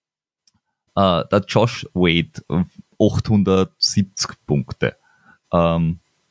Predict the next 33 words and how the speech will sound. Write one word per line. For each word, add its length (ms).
der, 540
äh, 280
Philipp 420
Außerhofer, 800
äh, 160
mit 320
achthundertdreiundsechzig 1200
Punkte. 420
Also 320
muss 260
sagen, 380
pff, 260
da 180
war 160
schon 500
ordentlich, 600
äh, 160
Feuer 440
auch 100
am 200
Hunderter. 480
Am 160
Sechziger 720
war 320
der 120
Peter 420
Engdahl, 380
der 140
Andreas 540
Reiterer, 520
der 100
Daniel 460
Osanz, 520